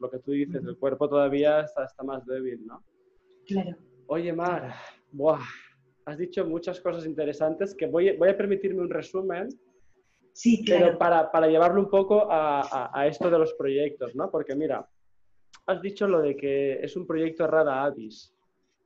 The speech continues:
Speaker 1: y que tú te, y tú te diste cuenta observando un poco el panorama de a, a ver cómo lo están haciendo esos otros proyectos similares, ¿no? De, de, sobre nutrición, alimentación.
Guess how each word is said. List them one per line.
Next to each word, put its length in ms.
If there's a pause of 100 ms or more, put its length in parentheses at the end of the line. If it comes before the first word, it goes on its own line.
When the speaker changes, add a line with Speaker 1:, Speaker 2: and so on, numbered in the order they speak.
(680)
Speaker 1:
y 60
que 140
tú 120
te, 120
y 180
tú 340
te 120
diste 320
cuenta 520
observando 520
un 80
poco 180
el 80
panorama 480
de 140
a, 60
a 180
ver 200
cómo 280
lo 80
están 180
haciendo 540
esos 200
otros 280
proyectos 760
similares, 680
¿no? 320
De, 320
de, 320
sobre 260
nutrición, 720
alimentación. 800